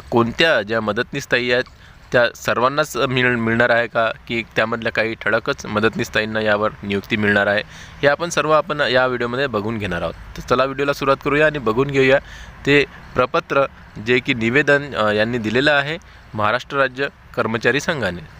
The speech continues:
चला तर बघून घेऊया. तर बघा, हेच ते निवेदनपत्र आहे, ज्यामध्ये की तुम्ही बघू शकता महाराष्ट्र राज्य अंगणवाडी कर्मचारी संघ. तर यांचे अध्यक्ष आहेत एम ए पाटील, त्याचबरोबर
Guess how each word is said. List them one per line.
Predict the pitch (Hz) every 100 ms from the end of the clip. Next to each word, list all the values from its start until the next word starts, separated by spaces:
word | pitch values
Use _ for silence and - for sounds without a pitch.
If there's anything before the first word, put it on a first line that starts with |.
| -
चला | 120 123
तर |
बघून | 143 147 127
घेऊया. | 98 82 - - -
तर | 123
बघा, | 107 92 90
हेच | 82 123 143 -
ते | 165
निवेदनपत्र | 147 120 123 139 135 110
आहे, | 120 127 139
ज्यामध्ये | 117 107 113 120
की | 123
तुम्ही | 104 113
बघू | 110
शकता | 110 120 147
महाराष्ट्र | 110 98 110 - 123
राज्य | 113 113 139 131 - - -
अंगणवाडी | 101 131 151 147
कर्मचारी | 143 117 113 107 104
संघ. | - 98 98 143 - - - - - -
तर | 107
यांचे | - 110 120
अध्यक्ष | 143 123 147 147
आहेत | 160 151 156 -
एम | 123 131
ए | 143
पाटील, | 147 117 101 135 139 -
त्याचबरोबर | - 107 110 113 117